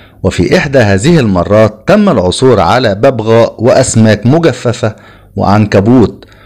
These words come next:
ومن الأشياء المقززة التي يعثر عليها طاقم الطائرة أيضًا كانت حفاضات الأطفال التي يتركها الركاب أسفل الكراسي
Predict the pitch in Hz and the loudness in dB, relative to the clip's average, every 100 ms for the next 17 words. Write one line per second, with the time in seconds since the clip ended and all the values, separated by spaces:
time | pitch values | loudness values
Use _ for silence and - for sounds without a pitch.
0 | - 95 98 98 92 85 - 156 131 104 | -6 0 2 2 0 -2 0 2 2 0
1 | - 87 92 123 110 85 - 80 92 - | 0 -2 0 -2 0 -2 -2 -6 -6 -4
2 | 82 82 98 151 139 - 92 82 104 101 | -6 -4 0 0 0 -2 -2 0 0 0
3 | 87 - 156 - 123 101 - 92 95 90 | -2 0 -2 0 -2 -2 -4 -4 -2 -2
4 | - 107 98 104 98 - - - - - | 0 0 2 2 0 -4 -20 -20 -20 -4
5 | 110 98 95 - 107 - 104 117 160 95 | -2 0 -2 -4 -8 -2 0 0 0 -2
6 | 104 - 107 101 101 - - 92 143 - | -4 -4 0 2 2 0 -4 0 0 0
7 | 170 117 - 156 156 117 117 135 139 147 | 0 0 0 -4 -2 0 2 0 0 0
8 | 127 113 - 185 - 147 135 143 143 120 | 0 0 -2 -4 -2 -2 0 0 0 0
9 | 117 113 117 110 | 0 0 -2 -2